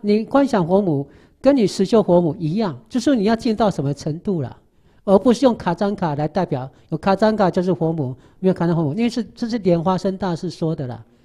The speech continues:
莲花生大士有时候是独有的，但是他那卡赞卡就是他法器，法器代表他的佛母，这是意念的代表，不是实际上的修行。文字的，文字的传承是这样写，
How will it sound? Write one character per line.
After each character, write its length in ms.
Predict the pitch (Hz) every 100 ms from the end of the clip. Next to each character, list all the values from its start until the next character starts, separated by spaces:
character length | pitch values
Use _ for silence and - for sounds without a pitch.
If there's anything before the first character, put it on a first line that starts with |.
| _ _ _ _
莲 120 | 233
花 60 | 277
生 100 | 302
大 160 | 285 269
士 140 | 262 220
有 80 | 202
时 100 | 226
候 60 |
是 100 | -
独 300 | - - 170
有 220 | 190 117
的， 200 | 113 113 113 _ _ _
但 120 | 262
是 80 | 262
他 160 | 262 269 - _ -
那 100 | 262
卡 200 | - 190
赞 180 | 226 220
卡 140 | 185
就 60 | 202
是 80 |
他 120 | 185 180
法 220 | 156 120
器， 300 | - 196 170 _ _
法 180 | - 175
器 180 | - 233
代 180 | 277
表 160 | 226 165
他 120 | 190
的 100 | 175
佛 220 | - 147
母， 180 | 147 117 _
这 80 | -
是 240 | 262 226 -
意 240 | 285 302
念 240 | 226 269 190
的 80 | 175
代 260 | - 185
表， 240 | 143 120 - _ _ _
不 100 | 196
是 60 | 220
实 200 | - 208
际 160 | 233
上 200 | 196 214
的 100 | 170
修 240 | 151 165 151
行。 260 | 131 117 143 _ _ _ _ -
文 140 | 170 220
字 200 | 254 247
的， 200 | 185 - -
文 160 | 175
字 100 | 190
的 100 | 220
传 280 | 175 156 170
承 100 | 160
是 80 | 156
这 140 | 180
样 120 | 180 151
写， 240 | - 120